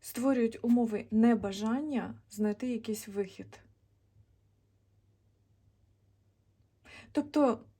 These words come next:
вони, от, от ті, хто шантажують Польщу, польський уряд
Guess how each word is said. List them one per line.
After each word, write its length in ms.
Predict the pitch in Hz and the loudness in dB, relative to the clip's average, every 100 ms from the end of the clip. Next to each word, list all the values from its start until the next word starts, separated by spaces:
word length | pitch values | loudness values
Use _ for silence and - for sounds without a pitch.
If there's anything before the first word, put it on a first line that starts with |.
| _ | _
вони, 720 | 233 262 269 277 311 330 349 359 _ _ | -4 -2 0 0 -2 -6 -10 -16 _ _
от, 220 | 233 - 226 | -16 -12 -12
от 160 | 226 | -12
ті, 120 | - | -8
хто 160 | 269 - | -8 -8
шантажують 680 | 226 226 220 214 220 208 208 | -8 -6 -4 -4 -4 -6 -8
Польщу, 720 | - 285 330 - - 214 214 - | -8 -8 -8 -16 -14 -14 -14 -18
польський 400 | _ 208 - - | _ -10 -8 -8
уряд 500 | 208 254 302 233 - | -8 -6 -6 -6 -10